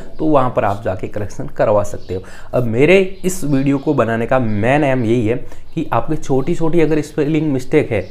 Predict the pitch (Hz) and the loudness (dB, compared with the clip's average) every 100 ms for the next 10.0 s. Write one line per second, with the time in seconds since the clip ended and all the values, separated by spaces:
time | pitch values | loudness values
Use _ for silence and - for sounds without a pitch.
0 | - 117 120 127 147 156 143 139 - 151 | -6 -2 0 0 0 0 0 -2 -2 -2
1 | 147 131 117 123 135 123 135 175 151 151 | 0 0 0 0 2 2 4 2 4 4
2 | 147 143 131 135 127 123 127 - 113 110 | 4 2 2 4 2 2 -2 2 2 2
3 | 98 - - - - 120 127 139 - - | -2 -6 -16 -16 -4 0 2 0 -8 -16
4 | - 113 107 104 104 - 120 127 120 120 | -6 2 6 6 4 0 -2 -2 2 2
5 | 113 120 113 - 120 - 123 110 101 98 | 2 2 0 -2 -4 0 -2 -2 -6 -8
6 | 104 127 135 143 165 151 151 135 127 147 | -6 -4 -4 0 2 2 0 -2 -2 0
7 | 151 147 139 127 - 123 127 131 120 120 | 0 0 -2 -2 -4 -4 -2 0 0 -2
8 | - 131 113 127 120 117 107 104 107 107 | -6 -6 -4 -2 -2 -2 -2 -2 -4 -4
9 | 104 143 - - - 147 156 127 98 92 | -6 -8 -8 -8 -2 2 4 4 2 0